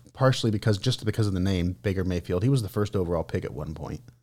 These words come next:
Uh, but that right there is fascinating. You've got the first overall selection on the roster. Uh, we're talking about it being a competition, and it will be. I think he starts. I do think he's gonna be the starter,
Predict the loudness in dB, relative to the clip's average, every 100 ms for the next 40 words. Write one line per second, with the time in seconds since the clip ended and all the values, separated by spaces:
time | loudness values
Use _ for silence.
0 | _ _ _ _ _ -18 -4 0 4 4
1 | 4 2 0 2 4 4 2 0 0 -4
2 | -8 -8 2 6 6 4 2 4 4 4
3 | 2 2 0 0 0 0 2 2 2 0
4 | -6 -8 -10 _ _ _ _ _ _ -14
5 | -4 0 4 4 4 2 2 0 -2 -2
6 | -4 -2 -4 0 0 2 2 2 2 -2
7 | -4 -12 _ _ _ _ _ 2 4 2
8 | 0 -2 0 0 -2 -8 -10 -14 _ _
9 | -2 4 6 4 4 2 4 4 2 2
10 | 2 2 2 0